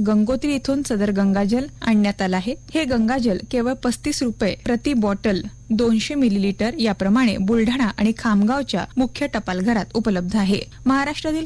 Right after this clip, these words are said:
क्रीडा संस्कृतीची जोपासना आणि जनतेमध्ये क्रीडा विषयक वातावरण निर्माण होण्याच्या दृष्टीनं हॉकीचे जादूगार मेजर ध्यानचंद यांच्या जन्मदिवसानिमित्त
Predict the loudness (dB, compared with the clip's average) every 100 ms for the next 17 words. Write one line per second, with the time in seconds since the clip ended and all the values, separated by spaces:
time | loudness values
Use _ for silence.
0 | -2 -2 0 0 0 0 -4 -2 0 2
1 | 0 0 -2 0 0 2 2 4 2 2
2 | 2 0 0 0 0 0 -2 -2 0 0
3 | -2 -2 -2 0 -2 0 2 4 4 2
4 | 2 2 0 0 0 0 2 0 0 -4
5 | -2 -2 -2 0 0 0 0 0 -4 -2
6 | 2 2 2 -2 -4 0 2 2 2 0
7 | 0 2 2 2 2 2 2 0 2 2
8 | 2 0